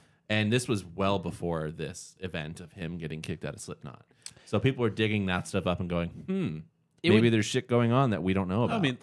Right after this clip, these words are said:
Speaker 3: I'm sure there is a little bit of it.
Speaker 1: And of course, it's, I'm speculating.
Speaker 3: Yeah.
Speaker 1: But
Speaker 2: it would be impressive as hell if,
Speaker 3: If there
Speaker 2: Jay
Speaker 3: wasn't.
Speaker 2: Weinberg is more of a diva than anyone else in that fucking band.
Speaker 1: Mm-hmm.
Speaker 2: No fucking shot. After hearing, like, some of the, like, Corey has been,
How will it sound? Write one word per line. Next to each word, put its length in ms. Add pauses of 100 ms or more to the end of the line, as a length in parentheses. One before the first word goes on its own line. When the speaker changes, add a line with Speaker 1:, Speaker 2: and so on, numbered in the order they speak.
Speaker 3:
I'm 100
sure 220
there 140
is 220
a 60
little 260
bit 140
of 160
it. 100 (160)
Speaker 1:
And 140
of 100
course, 300
it's, 180
I'm 140
speculating. 640
Speaker 3:
Yeah. 80 (200)
Speaker 1:
But 160
Speaker 2:
it 40
would 160
be 240
impressive 760
as 160
hell 560
if, 160
Speaker 3:
If 40
there 120
Speaker 2:
Jay 180
Speaker 3:
wasn't. 100
Speaker 2:
Weinberg 420
is 140
more 240
of 80
a 40
diva 360
than 180
anyone 320
else 160
in 60
that 160
fucking 260
band. 320
Speaker 1:
Mm-hmm. 240
Speaker 2:
No 220
fucking 380
shot. 540 (240)
After 280
hearing, 380
like, 260
some 200
of 60
the, 160
like, 160
Corey 320
has 140
been, 260